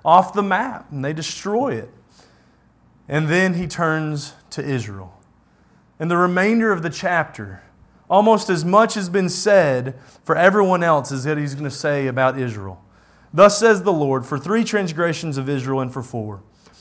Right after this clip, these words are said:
I will not turn away its punishment, because they sell the righteous for silver and the poor for a pair of sandals. They pant after the dust of the earth, which is on the head of the poor, the, and pervert the way of the humble.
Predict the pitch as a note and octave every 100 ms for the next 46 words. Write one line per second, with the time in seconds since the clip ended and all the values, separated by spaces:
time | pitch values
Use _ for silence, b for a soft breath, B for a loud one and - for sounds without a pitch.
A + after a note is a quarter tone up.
0 | b - G3+ G#3 E3+ E3+ F#3+ - G3 F#3+
1 | E3 D#3+ D#3+ - D3+ C3 A#2 - A2 -
2 | _ b b - D#3 F#3+ D#3+ G#3 G#3 A#3
3 | G#3 F#3+ G3 A#3 G#3+ F3 - - B3 B3+
4 | E3 - - _ b b b G3+ G3 F#3
5 | A#3+ B3 F#3 - E3 D#3 F#3 E3+ - G3+
6 | G3+ D#3+ G#2+ - - _ b b b b
7 | F#3+ F#3+ - A3+ G3 F3 D#3+ D#3+ D3 C3+
8 | F3 E3+ F3 D3 C#3+ E3 F3+ B2+ D3 C3+
9 | D#3+ D#3 C#3+ A#2+ E3+ F3+ C3+ B2+ B2 G3
10 | G3+ A#2+ A2 b b b b D#3 D3+ -
11 | - F3+ E3 D3+ F#3+ F3 A3 A3 D#3+ D#3+
12 | E3+ D#3 C3+ C#3 F#3+ E3 -